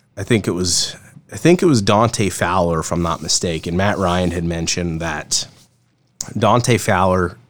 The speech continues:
pretty much addressed the team right after the game last week. And Matt just said he, you know, he pretty much had his heart on his sleeve and just went all in and just let it out there.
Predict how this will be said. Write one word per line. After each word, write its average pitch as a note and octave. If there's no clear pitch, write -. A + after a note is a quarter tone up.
pretty G#2+
much G2
addressed G2
the -
team F2+
right F2
after E2+
the D#2
game D#2
last D2
week. D2
And F2
Matt G#2
just -
said F#2
he, F2
you A2+
know, E2
he G2
pretty A#2
much F#2+
had F#2
his E2+
heart G#2
on F2+
his E2
sleeve E2
and E2+
just F2
went E2+
all F2+
in D2
and F2+
just D#2+
let F2+
it E2+
out D2+
there. B1+